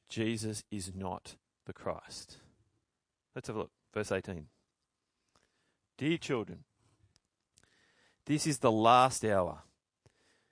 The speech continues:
And as you have heard, the Antichrist is coming. Even now, many Antichrists have come. This is how we know it is the last hour." And just, just to, uh, clarify without digging deep into it, when, when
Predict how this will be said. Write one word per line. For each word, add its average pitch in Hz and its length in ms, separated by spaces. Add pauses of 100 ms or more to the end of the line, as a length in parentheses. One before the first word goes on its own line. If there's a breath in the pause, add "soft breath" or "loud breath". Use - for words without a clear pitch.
(160)
And 101 80
as 131 180
you 180 60
have 160 120
heard, 101 260
the 98 120
Antichrist 117 640
is 110 100
coming. 95 380
Even 165 240
now, 143 180
many 123 380
Antichrists 117 600
have 104 120
come. 87 360 (1080 soft breath)
This 117 160
is 143 120
how 113 240
we 113 100
know 95 220
it 98 80
is 98 100
the 113 100
last 90 460
hour." 113 300 (2500 soft breath)
And 262 80
just, - 160
just - 200
to, 208 80 (120)
uh, 156 220
clarify 170 480
without 165 240 (260)
digging 147 340
deep 175 280
into 160 220
it, 156 60
when, 233 160
when 226 260